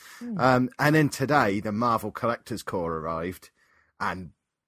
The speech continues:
Speaker 2: blimey, O'Reilly, was the pop vinyls in this good.
Speaker 1: Yeah.
Speaker 2: I, um, I tweeted it earlier, and there was, it had one of the, the Daubs things that I've not had yet. I had a little Iron Man, one of them. I've got a Captain America Civil War t-shirt,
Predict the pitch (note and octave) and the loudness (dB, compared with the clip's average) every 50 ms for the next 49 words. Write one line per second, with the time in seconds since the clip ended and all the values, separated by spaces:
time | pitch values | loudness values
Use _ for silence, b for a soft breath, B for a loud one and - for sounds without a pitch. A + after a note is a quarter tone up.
0 | _ _ - E3 E3+ E3+ E3+ F3 F3 F3 F3+ E3+ D#3+ D#3 D3 C#3 C3 C3 B2+ B2 | _ _ -12 -10 -10 -8 -8 4 8 8 10 10 10 8 8 6 2 2 2 2
1 | A#2+ A#2 B2 B2+ B2+ B2+ A#2 C#3 C#3 C#3 C3+ B2+ A#2+ A2 G#2 G2+ G#2 G#2+ A2+ G#2 | 4 4 4 4 4 4 6 6 8 8 8 6 4 2 0 0 -2 -4 -4 -6
2 | F#2 - - - A#2+ G#2+ G2 - - - F3 - - - C3 B2 A#2+ A#2 A#2 A#2 | -6 -10 -8 -8 -10 -10 -10 -14 2 2 2 2 4 2 4 4 4 2 0 -2
3 | A2+ G#2+ A#2+ A#2 B2 B2 A2 - - - G#2 F#2 F#2+ F2+ - - b b b b | -4 -2 -2 0 0 -2 -2 -4 -6 -4 -4 -4 -4 -6 -8 -14 b b b b
4 | b b b b b b b _ - A2 - - G#2 G#2 A2+ A#2+ A2+ A#2 A#2 A#2 | b b b b b b b _ -20 -14 -6 -4 0 2 2 4 4 4 4 4
5 | A#2 A#2 A2+ A#2 A#2 A#2 - _ _ - A2+ G#2+ - - - E3 D#3+ - - G2+ | 4 4 2 2 0 -2 -6 _ _ -6 -6 -6 -4 0 4 4 4 4 2 -4
6 | A2 G#2 E2 G#2+ A#2+ A#2+ A2+ G2+ F2+ E2+ E2+ E2+ F#2 - _ - - F#2+ G#2+ G#2 | -6 -4 -2 0 0 2 2 0 0 -2 -2 -2 -4 -8 _ -10 -6 -4 -2 -2
7 | G#2 F#2 F#2+ G2+ - _ G2+ A2+ A2+ G#2+ G#2 G#2+ G2+ - - - - _ A#2+ A#2+ | -2 -6 -6 -10 -14 _ -4 -2 -2 0 0 -2 -2 -2 -8 -12 -10 _ -10 -6
8 | G2 C3+ D3+ C3 C#3+ D3+ D3 C#3+ C3 C3 B2 B2+ - G2+ G2 G#2+ B2 A#2 G2 E2 | -2 -2 0 0 2 0 2 2 0 0 -2 -4 -10 -10 -6 -4 -4 -4 -4 -8
9 | F#2 F#2+ - D3 C3+ B2+ B2 A#2 G#2+ E2 - - - G2+ F2+ E2+ F#2+ G#2 G2+ - | -12 -4 2 2 4 4 4 4 2 0 -6 -6 -4 -4 -2 -2 -4 -6 -6 -6
10 | - - G2 G#2+ G#2+ F#2+ - G#2 G#2+ G2+ F#2 - - G2+ F2 C#2+ F#2+ G2 G#2+ F#2 | -6 -6 -4 -4 -4 -4 -2 -2 -4 -6 -4 -4 -4 -4 -4 -4 -6 -6 -6 -2
11 | F#2+ A2 A#2 A#2+ A#2 A#2+ A2+ A2+ G#2+ G#2+ G#2 G#2 G#2 G2+ G2 F2+ E2+ F2 F2 G2 | 2 2 4 4 4 2 2 0 0 -2 -2 -4 -4 -4 -4 -4 -4 -4 -4 -6
12 | G2 b b b b b b b G#2 G2+ - - F2+ B1+ - - - D3+ - - | -8 b b b b b b b -6 -4 -2 -4 -4 -4 -6 -2 -2 -2 -2 -2
13 | - C3+ B2+ B2 A#2+ A#2 A2 - B2+ A2+ - - B2+ G#2+ A#2 A2+ A2 A2 A2 G#2+ | -6 -4 -2 0 0 -2 -2 -4 -6 -6 -2 -2 -2 -2 -2 -2 -2 -2 -2 -2
14 | - - A2 G2+ F#2 - - G2+ G2 G2 A2 - | -4 -4 -4 -4 -4 -4 -4 -2 -2 -2 -2 -4